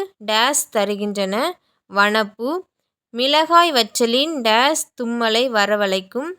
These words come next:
நெடி. அன்னை தான் பெற்ற டேஸ் சிரிப்பில் மகிழ்ச்சி அடைகிறாள்? மழலையின் சிரிப்பு. வனப்பில்லை பிரித்து எழுதுக. வனப்பு பிளஸ் இல்லை, வார்ப்பு பிளஸ் எனில் சேர்த்து எழுதுக.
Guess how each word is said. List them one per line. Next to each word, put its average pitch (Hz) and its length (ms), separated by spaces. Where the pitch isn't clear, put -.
நெடி. 214 460
அன்னை 294 360
தான் 247 320
பெற்ற 262 520
டேஸ் 240 320
சிரிப்பில் 233 600
மகிழ்ச்சி 233 580
அடைகிறாள்? 190 580
மழலையின் 214 720
சிரிப்பு. 226 580
வனப்பில்லை 233 800
பிரித்து 240 360
எழுதுக. 220 560
வனப்பு 226 600
பிளஸ் 240 380
இல்லை, 196 460
வார்ப்பு 277 880
பிளஸ் 233 300
எனில் 208 580
சேர்த்து 233 360
எழுதுக. 214 560